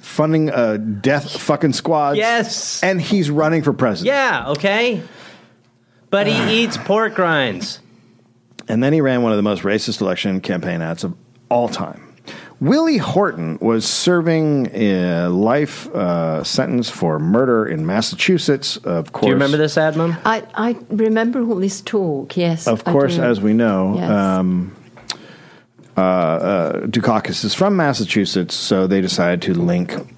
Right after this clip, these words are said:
Speaker 1: this up with Massachusetts. So Willie Horton is serving life in prison. He's furloughed. They have weekend furloughs there. You get to get out of prison, come
Speaker 2: Right.
Speaker 1: back. Um,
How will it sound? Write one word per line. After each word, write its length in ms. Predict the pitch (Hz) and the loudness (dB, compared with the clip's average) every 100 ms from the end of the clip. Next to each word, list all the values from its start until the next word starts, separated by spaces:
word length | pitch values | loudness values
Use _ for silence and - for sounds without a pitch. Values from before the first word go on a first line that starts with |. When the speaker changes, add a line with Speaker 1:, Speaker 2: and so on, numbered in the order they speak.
| - | -4
Speaker 1:
this 360 | 107 107 101 - | 0 0 0 0
up 220 | 80 - | -2 0
with 100 | 85 | -2
Massachusetts. 760 | 87 90 76 - 214 - 73 | -2 -4 0 2 2 0 -4
So 120 | - 92 | 0 2
Willie 240 | 101 113 | 4 4
Horton 480 | 90 87 92 90 87 | 2 0 0 0 -2
is 240 | 98 90 | -2 -2
serving 720 | 85 90 - 95 90 87 85 - | -4 -8 -2 0 2 0 -2 -6
life 280 | 110 85 85 | -6 -4 -4
in 100 | 71 | -8
prison. 460 | - 175 180 190 190 | 0 0 2 -2 -4
He's 220 | 185 175 | -4 -4
furloughed. 520 | - 151 151 143 135 | -4 -2 0 0 0
They 100 | 110 | -2
have 120 | 98 | -2
weekend 340 | 95 110 107 92 | -2 0 0 -2
furloughs 460 | - 127 123 120 | 0 2 2 0
there. 220 | 110 117 113 | 0 0 0
You 180 | 95 | -2
get 200 | 85 87 - | -4 -6 -4
to 120 | 95 | -4
get 240 | 104 104 | -2 -2
out 60 | 92 | -2
of 80 | 85 | -2
prison, 260 | 104 101 | -2 -2
come 160 | - - | -2 0
Speaker 2:
Right. 280 | 113 120 117 | 2 2 -2
Speaker 1:
back. 80 | - - - - 156 131 113 - - | -10 -14 -8 -8 -6 -6 -6 -8 -2
Um, 380 | 104 92 90 | 0 2 -2